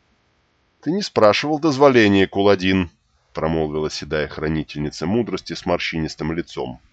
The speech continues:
Если Мурадину не повезёт, проси. Нас здесь четверо.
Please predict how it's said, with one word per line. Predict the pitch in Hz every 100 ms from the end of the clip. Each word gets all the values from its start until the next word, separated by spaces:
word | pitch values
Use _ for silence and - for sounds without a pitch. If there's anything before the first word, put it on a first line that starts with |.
| _ _ _ _ _ _ _
Если | 123 160 151 156
Мурадину | 143 135 135 113 123 120
не | 120
повезёт, | 107 110 113 95 110 113 - -
проси. | 127 135 - 147 - _ _ _ _ _ _
Нас | 85 101 101
здесь | 90 104 104 -
четверо. | - 190 190 80 76 71